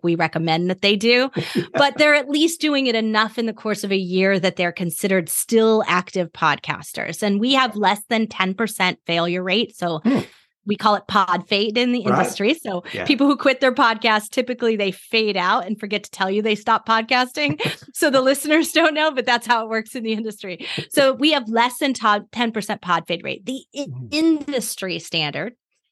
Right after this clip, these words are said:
Speaker 1: is about seventy-three percent pod fade rate. So it's super high, people who quit their show. And most of those people quit before they ever get to twenty-five episodes.
Speaker 2: Oh my
Speaker 1: So they
Speaker 2: goodness.
Speaker 1: quit in the begin-, before they even really got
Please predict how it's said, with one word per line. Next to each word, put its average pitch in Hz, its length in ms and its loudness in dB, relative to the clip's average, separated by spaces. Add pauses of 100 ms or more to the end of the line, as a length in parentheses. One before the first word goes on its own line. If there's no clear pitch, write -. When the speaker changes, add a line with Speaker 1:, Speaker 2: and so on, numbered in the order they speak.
(120)
Speaker 1:
is 214 240 4
about 208 540 2 (100)
seventy-three 269 1080 0
percent 220 440 -2
pod 175 260 2
fade 160 220 -4
rate. 123 240 -8
So 294 160 -2
it's 247 180 0
super 320 420 2
high, 233 260 2
people 233 280 -4
who 240 80 -2
quit 226 220 -4
their 220 120 0
show. 196 280 2
And 196 160 0
most 320 400 4
of 294 120 -2
those 269 260 0
people 220 420 -2
quit - 240 -4
before 208 280 -4
they 202 180 0
ever 196 260 -2
get 156 280 -2 (340)
to 277 100 -2
twenty-five 175 580 -2
episodes. - 720 -6 (320)
Speaker 2:
Oh 151 140 4
my 120 100 -2
Speaker 1:
So 220 100 2
they 233 180 4
Speaker 2:
goodness. - 160 -12
Speaker 1:
quit 285 260 4
in 247 140 6
the 220 60 2
begin-, 214 360 0
before 247 280 4
they 214 180 2
even 190 240 0
really 190 420 0
got 175 260 2